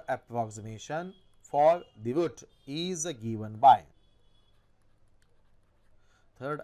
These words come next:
approximation for the root is given by.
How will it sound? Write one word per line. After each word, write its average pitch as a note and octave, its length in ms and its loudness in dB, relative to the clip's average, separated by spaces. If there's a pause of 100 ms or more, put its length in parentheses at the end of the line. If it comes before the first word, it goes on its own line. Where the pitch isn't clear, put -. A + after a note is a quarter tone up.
approximation G#2+ 720 -12 (120)
for A2 120 -8 (140)
the G#2 140 -10
root F#3+ 200 -4 (500)
is A2+ 380 -6 (640)
given B2+ 560 -10 (100)
by. C#3 160 10